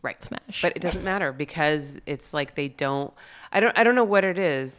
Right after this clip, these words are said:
Speaker 1: I mean, I guess I do know what it is. It's just the stigma, but it's just funny 'cause I always, like, laugh. I'm like, "What do you think? Like, I'm gonna, like,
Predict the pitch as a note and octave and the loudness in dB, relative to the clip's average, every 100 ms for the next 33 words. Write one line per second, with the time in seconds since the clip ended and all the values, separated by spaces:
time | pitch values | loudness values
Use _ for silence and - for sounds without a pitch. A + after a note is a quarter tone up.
0 | - D#3 D3+ C#3 D3+ C3 B2+ A#2+ B2 C3 | -4 -2 -2 -6 -10 -12 -12 -12 -12 -12
1 | B2+ C3 C3 - D#3+ - F#3 - E3+ G#3 | -10 -10 -10 -12 -12 -8 -8 -4 -4 -4
2 | B2 B2 A#2+ C3+ C3+ - D3+ - D#3 C#3 | -6 -6 -8 -10 -10 -12 -12 -8 -6 -6
3 | B2 C3+ C3+ C#3 C3+ - B2+ B2+ C#3 C3+ | -6 -6 -4 -6 -8 -6 -4 -4 -6 -8
4 | C#3 D#3+ D#3+ D#3+ C3 C#3 C3+ C#3 C#3 C3+ | -4 -4 -2 -6 -6 -6 -6 -8 -8 -8
5 | - | -10